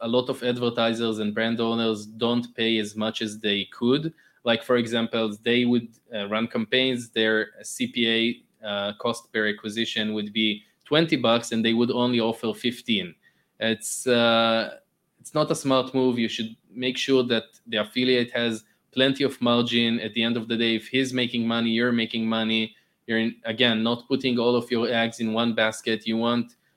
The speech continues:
another brain, another creative mind to make sure that, uh, he works for you. My personal strategy when it comes down to low ticket items up to forty-five, fifty bucks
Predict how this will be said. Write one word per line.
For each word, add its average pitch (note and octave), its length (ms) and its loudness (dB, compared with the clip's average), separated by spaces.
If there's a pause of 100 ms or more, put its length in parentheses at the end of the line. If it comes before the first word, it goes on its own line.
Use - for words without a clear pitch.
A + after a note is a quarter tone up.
(120)
another B2 340 4
brain, A2+ 400 2
another A2+ 380 0
creative A2 480 -2
mind A2 500 -2 (140)
to G#2+ 160 -4
make G#2+ 240 0
sure A2+ 220 -6
that, G#2 180 -2 (540)
uh, G#2+ 160 -2
he A#2 120 0
works A#2 300 0
for C#3+ 160 -2
you. E3 280 2 (440)
My D3 760 4
personal D3 440 0
strategy C3 580 0
when B2 160 2
it A2 160 -4
comes B2+ 320 0
down A#2 420 0
to A2 160 -4
low A2+ 380 2
ticket A#2+ 300 -4
items A2 500 -4
up B2 280 -2
to C3 120 -4
forty-five, A#2+ 760 -2
fifty A#2+ 400 -8
bucks A#2 460 -2